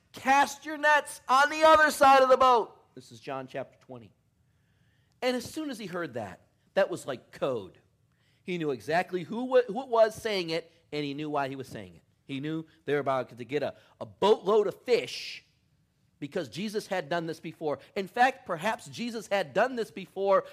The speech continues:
for this very moment, so that Peter would know beyond the shadow of a doubt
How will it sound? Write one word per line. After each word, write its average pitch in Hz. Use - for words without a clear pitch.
for 190
this 165
very 190
moment, 170
so 190
that 170
Peter 247
would 175
know 233
beyond 165
the 135
shadow 214
of 202
a 196
doubt 180